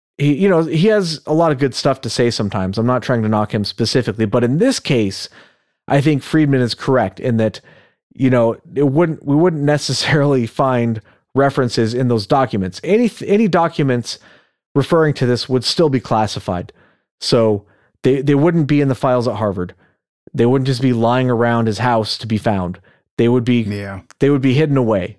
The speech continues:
Speaker 1: you know? So that's not, that's not really proof of anything. All right, now let's talk a little bit about the Truman Forrestal memo. So this was, this is a memo that was, um, skeptics claimed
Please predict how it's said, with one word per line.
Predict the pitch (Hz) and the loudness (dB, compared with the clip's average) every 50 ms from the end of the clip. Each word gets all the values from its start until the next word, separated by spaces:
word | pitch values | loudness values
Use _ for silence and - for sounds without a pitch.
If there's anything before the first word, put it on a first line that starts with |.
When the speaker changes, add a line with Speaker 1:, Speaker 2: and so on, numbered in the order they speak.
| _ _ | _ _
Speaker 1:
you | - 113 | -2 -2
know? | 107 107 107 104 - _ - - - _ _ _ _ _ _ - | 0 0 -2 -2 -6 _ -18 -20 -20 _ _ _ _ _ _ -14
So | - - 143 127 | -6 -2 0 2
that's | 135 135 135 - - | 2 0 0 0 -2
not, | 156 135 127 120 - - - | 0 0 0 -2 -4 -6 -4
that's | 139 139 131 - | -2 -2 -2 0
not | 151 131 123 | 0 0 0
really | 117 117 113 | 2 0 0
proof | 95 - - 131 113 113 | -2 -2 -2 -2 -2 -2
of | 107 101 | -2 -2
anything. | 110 107 104 98 - 101 90 82 87 - - _ _ _ _ _ _ - | 0 0 0 -2 -2 -4 -4 -6 -6 -10 -14 _ _ _ _ _ _ 0
All | 131 | 2
right, | 113 117 113 | 2 2 4
now | 113 123 135 | 4 2 2
let's | 165 170 - | 2 0 -2
talk | - - 208 208 202 - | -2 0 0 0 0 -2
a | - - | -2 0
little | 160 156 160 160 | 0 2 2 2
bit | 143 156 156 147 | 0 0 -2 -2
about | - 123 110 123 117 120 120 - - _ _ _ _ _ _ _ - | -2 -2 -2 0 0 0 -2 -4 -10 _ _ _ _ _ _ _ -4
the | 107 95 | -4 -4
Truman | - - - - - 143 147 151 151 151 147 | -4 -6 -8 -4 0 0 2 2 2 0 0
Forrestal | 139 - - - - 123 127 135 147 139 - - - 117 120 127 127 | -2 -6 -10 -6 -2 0 2 2 2 0 0 0 0 0 2 2 0
memo. | 120 110 98 98 107 113 110 101 90 85 101 110 - _ _ _ _ _ _ _ _ _ _ _ _ _ | 0 0 0 0 0 0 0 -2 -2 -4 -8 -12 -18 _ _ _ _ _ _ _ _ _ _ _ _ _
So | - - - 139 131 127 123 120 - - | -4 0 2 4 4 4 2 0 -2 -6
this | - 127 131 156 214 233 - - - | -10 -4 0 0 0 0 0 -2 0
was, | 254 240 220 185 160 147 - 160 | 2 2 2 2 -2 -4 -4 -2
this | 190 202 - - | -2 -2 -2 -2
is | 220 233 | -2 0
a | 190 | 0
memo | 151 143 143 139 143 139 139 | 2 2 2 2 2 2 2
that | 123 131 123 127 | 2 0 0 2
was, | 123 120 117 107 107 113 - - | 0 0 0 -2 -4 -8 -8 -6
um, | - 127 113 110 107 104 104 104 - - _ _ _ _ _ _ _ _ _ _ _ _ - | -4 -2 0 0 0 0 -2 -4 -6 -10 _ _ _ _ _ _ _ _ _ _ _ _ -14
skeptics | - - - - - 156 151 143 - 160 143 - - | -10 -8 -8 -2 0 0 0 2 0 -2 -2 -2 -6
claimed | - - - 135 123 123 120 117 117 117 - | -8 -4 -2 0 0 2 2 0 0 -2 -6